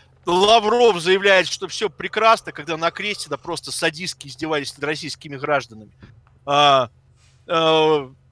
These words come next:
украинцы в это время сделали коридор. Кстати, русская позиция не сильно отличается от евросоюзовской. А, семь дней назад Литва сказала, что делает так называемый гуманитарный коридор для людей из Беларуси. В чём он выражается?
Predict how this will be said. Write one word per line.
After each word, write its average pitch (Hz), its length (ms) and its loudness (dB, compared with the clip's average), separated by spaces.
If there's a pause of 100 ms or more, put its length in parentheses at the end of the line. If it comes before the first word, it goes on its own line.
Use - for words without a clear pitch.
(160)
украинцы 226 600 2
в 175 40 0
это 185 180 0
время 185 280 0
сделали 160 340 -2
коридор. 147 500 -4
Кстати, 311 460 2
русская 269 400 -2
позиция 247 480 -4
не 208 100 -10
сильно 233 260 -6
отличается 196 560 -2
от - 100 -8
евросоюзовской. 175 920 -6 (520)
А, 185 420 6 (100)
семь 262 340 0
дней 262 140 0
назад 247 440 0
Литва 226 340 0
сказала, 202 420 -2
что - 160 -14
делает 202 360 -8
так 170 200 -12
называемый 175 480 0
гуманитарный 175 680 -2
коридор 165 600 -6 (380)
для 175 180 4
людей 180 340 -4
из 147 120 -6
Беларуси. 160 580 -2
В - 80 -18
чём 220 360 2
он 190 120 -6
выражается? 143 800 -2